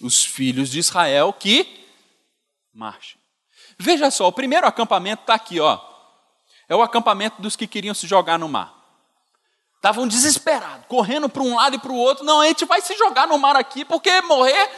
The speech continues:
pela espada, não. Vamos, vamos nadar, vamos ver onde que esse, até onde a gente vai conseguir.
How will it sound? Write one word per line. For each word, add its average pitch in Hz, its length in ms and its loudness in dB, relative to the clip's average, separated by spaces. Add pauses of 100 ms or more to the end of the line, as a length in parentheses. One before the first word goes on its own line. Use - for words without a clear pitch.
(140)
pela 277 200 2
espada, 285 540 0
não. 247 240 4
Vamos, 349 340 0
vamos 554 260 2 (100)
nadar, 240 300 2
vamos 330 220 0
ver 403 140 2
onde 381 240 2
que - 80 -2
esse, 330 260 -2 (240)
até 233 300 0
onde 381 240 2
a 415 40 4
gente - 120 -4
vai 302 120 0
conseguir. 240 680 0